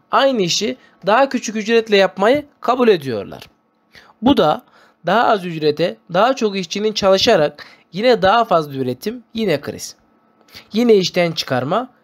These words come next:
yine daha az ücrete dönüş gibi kısır bir döngüye girmeye sebep oluyor. İnsanların içlerindeki bu çalışma tutkusuna yenik düşüp sadece ekmek gailesini düşünerek sevmediği işleri yapmak zorunda kalmamalı.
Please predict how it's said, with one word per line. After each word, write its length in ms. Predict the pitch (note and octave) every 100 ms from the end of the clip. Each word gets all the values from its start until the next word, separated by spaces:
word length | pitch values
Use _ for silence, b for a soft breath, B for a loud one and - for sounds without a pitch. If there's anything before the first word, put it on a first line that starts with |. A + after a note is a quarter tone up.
| _
yine 320 | A3+ A#3+ A3+
daha 200 | G#3+ G#3+
az 140 | G#3+ F3
ücrete 380 | D#3+ C#3 C3+ B2
dönüş 380 | F#2+ - - _ _ _ _ _ b b
gibi 240 | C4 C4 C4+
kısır 320 | G#3+ C4+ A#3
bir 140 | A3
döngüye 340 | G3 G3 G3+ G#3
girmeye 340 | F3 D#3+ C3+
sebep 380 | - A#2+ A2+ -
oluyor. 320 | G#2+ F#2 D#2 _ _ _ _ _ _ b b b _
İnsanların 680 | F#3+ G3+ G3 G#3+ A3 A3+ B3+
içlerindeki 680 | A3+ - G#3 G3+ G#3 G#3 A3
bu 80 | A3
çalışma 480 | G3+ F#3+ F#3+ A3
tutkusuna 440 | A3 - F3+ - F#3+
yenik 420 | E3+ F#3 G3 -
düşüp 260 | - - - - _ B B B
sadece 520 | - F3+ G3+ A3 F3+ F3+
ekmek 380 | F3 G#3 A3
gailesini 560 | - E3+ E3+ E3 E3+ E3+
düşünerek 480 | D#3 E3 F3 C#3 A2 b b b
sevmediği 680 | - F3+ G#3+ A3 F#3+ F3+
işleri 280 | F3 E3 F3+
yapmak 380 | F3 E3+ G3 F#3+
zorunda 380 | D#3+ D#3 D#3+ E3
kalmamalı. 640 | D#3 C#3 A#2 G2+ F#2+ A#2